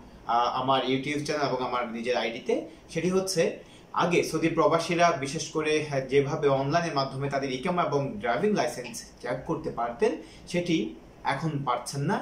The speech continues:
এবং কি করে সেটি check করতে পারবেন সে বিষয় নিয়েও। আহ, গেল কাল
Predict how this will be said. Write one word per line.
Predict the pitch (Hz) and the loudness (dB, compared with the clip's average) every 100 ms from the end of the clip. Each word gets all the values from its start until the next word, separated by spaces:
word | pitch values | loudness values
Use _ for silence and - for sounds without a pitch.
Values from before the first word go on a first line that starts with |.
| 131 | 0
এবং | 135 139 165 | 0 -2 -2
কি | 196 | 0
করে | 208 180 104 - | 4 2 2 -4
সেটি | 135 131 - | -6 -4 -4
check | 135 - | -4 -4
করতে | 143 135 | -6 -4
পারবেন | 160 190 240 277 - - - | -2 2 2 0 -6 -20 -14
সে | - 135 | -2 0
বিষয় | 127 123 135 120 | 0 -2 -4 -4
নিয়েও। | 117 110 104 104 - - - - | -4 -4 -4 -8 -14 -20 -16 -2
আহ, | - 127 135 | 2 2 4
গেল | 175 208 | 6 6
কাল | 202 165 220 - | 8 4 4 -2